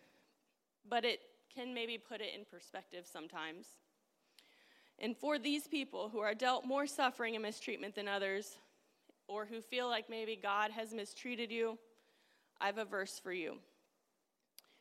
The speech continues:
Matthew nineteen, twenty-nine through thirty says, "And everyone who has given up houses or brothers or sisters or father or mother or children or property for my sake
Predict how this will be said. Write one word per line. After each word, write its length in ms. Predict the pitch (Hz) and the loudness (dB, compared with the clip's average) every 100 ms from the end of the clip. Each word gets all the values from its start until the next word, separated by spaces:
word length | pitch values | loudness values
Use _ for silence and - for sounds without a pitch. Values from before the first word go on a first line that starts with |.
| - | -2
Matthew 340 | 226 233 254 | 2 2 2
nineteen, 600 | 247 240 247 - 269 254 262 | 2 2 0 -2 -2 0 -2
twenty-nine 540 | 262 226 233 226 233 | -2 0 2 0 0
through 160 | 240 226 | -4 -4
thirty 320 | 214 214 220 | -2 0 -2
says, 340 | - 208 208 | 2 4 4
"And 100 | 208 | 2
everyone 480 | 185 277 330 302 285 | 4 4 2 2 2
who 140 | 285 | 2
has 200 | 233 202 | 2 0
given 240 | - 220 233 | -2 -4 -2
up 140 | 233 | -4
houses 540 | - 233 240 269 262 254 | 2 2 2 0 -2 -2
or 80 | |
brothers 420 | 233 233 220 220 214 | 2 4 4 2 -2
or 80 | |
sisters 500 | 208 247 247 240 254 | -4 -4 -4 -4 -4
or 60 | 226 | -4
father 540 | 220 202 202 190 190 - - - _ | -2 2 2 2 -4 -8 -20 -20 _
or 100 | - | -6
mother 340 | 220 214 220 233 | -2 -2 0 0
or 120 | 208 | -2
children 400 | 208 233 214 220 | -2 -4 -4 -4
or 80 | 214 | -4
property 440 | - 208 208 208 | 0 0 0 -4
for 160 | 220 233 | -6 -4
my 220 | 240 233 | 0 0
sake 380 | 247 196 196 | 0 -2 -4